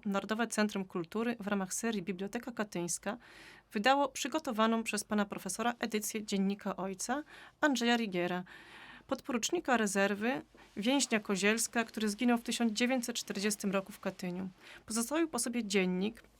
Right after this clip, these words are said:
znany jako Zapiski z Kozielska. Niedawno udostępniliśmy zapiski w wersji elektronicznej. Można je pobrać na stronie internetowej pamiętam katyn tysiąc dziewięćset czterdzieści kropka p l.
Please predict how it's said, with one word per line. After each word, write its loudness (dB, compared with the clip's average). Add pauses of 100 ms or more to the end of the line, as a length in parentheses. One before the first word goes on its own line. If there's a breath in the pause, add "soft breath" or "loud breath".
(120)
znany 2
jako 0
Zapiski -2
z -4
Kozielska. -4 (580 loud breath)
Niedawno 4
udostępniliśmy 0
zapiski -2
w -8
wersji 0
elektronicznej. -2 (520 loud breath)
Można 4
je 2
pobrać -2
na 0
stronie 2
internetowej -2 (400 loud breath)
pamiętam 4
katyn 2
tysiąc -4
dziewięćset -2
czterdzieści -6
kropka -6
p -4
l. -8